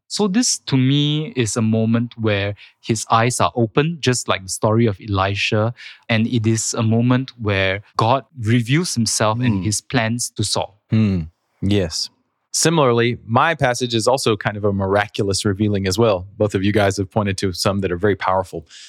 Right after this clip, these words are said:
Speaker 2: One that in particular that I was thinking of is in the Gospel of Luke, chapter twenty-four, when the two disciples are walking from Jerusalem on the road to Emmaus, and Jesus joins them, but they don't realize it's Jesus.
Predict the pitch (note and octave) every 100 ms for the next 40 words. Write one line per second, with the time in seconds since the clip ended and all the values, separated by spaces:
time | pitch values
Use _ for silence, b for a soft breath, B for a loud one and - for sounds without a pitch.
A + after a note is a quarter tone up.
0 | B G2 C#3 D3 C#3+ A#2 A#2 B2 A#2 A2
1 | C3+ A2+ G#2+ G#2 A2 A#2 G#2 G#2+ G2 G2+
2 | G2 G2+ F2+ G2+ G2 E2+ A2 G#2+ G#2+ -
3 | G#2+ G2 F2+ G#2+ C#3+ - - G#2 G#2 -
4 | - B2 G2+ - B2+ C3 C#3 B B _
5 | A2+ A2 G#2+ A2 G#2 G#2 - D#3 C#3+ B2+
6 | - A#2+ C3 A#2+ A#2 G#2 G2+ A#2 A#2+ C#3
7 | A#2 B2 A#2+ G#2+ A2+ A2+ A#2 G#2 G#2 G#2
8 | A2+ A2+ G#2+ G2+ G2 A2 F3 - - b
9 | b - A#2+ D#3 D#3+ C3+ F3+ G3+ D3 A2
10 | F2+ F2 - G2+ - G2+ A#2 F2+ A#2+ F#2+
11 | F#2 F#2 - C#3 G#2+ G2 -